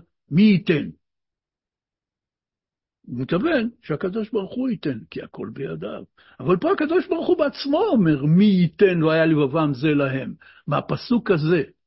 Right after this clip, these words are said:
חז"ל למדו בגמרא, את היסוד הגדול הזה, שהכל בידי שמיים חוץ מיראת שמיים, ותלוי אך ורק בהחלטה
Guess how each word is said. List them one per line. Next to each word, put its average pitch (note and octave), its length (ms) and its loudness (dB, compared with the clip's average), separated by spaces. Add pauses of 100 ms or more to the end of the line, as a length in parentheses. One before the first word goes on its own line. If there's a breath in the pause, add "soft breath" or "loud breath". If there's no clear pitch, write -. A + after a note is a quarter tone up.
חז"ל C3 320 -4
למדו E3 360 -2
בגמרא, - 460 -6 (520)
את - 120 -10
היסוד E3 540 0
הגדול C#3+ 460 -4
הזה, A#2+ 200 -12 (720)
שהכל F#3 600 0
בידי A3 280 0
שמיים A3 420 2
חוץ D4+ 460 0
מיראת F#3+ 360 2
שמיים, C3 380 -2
ותלוי D#3+ 760 4 (100)
אך A#3 440 2
ורק E3+ 500 0
בהחלטה E3 720 -2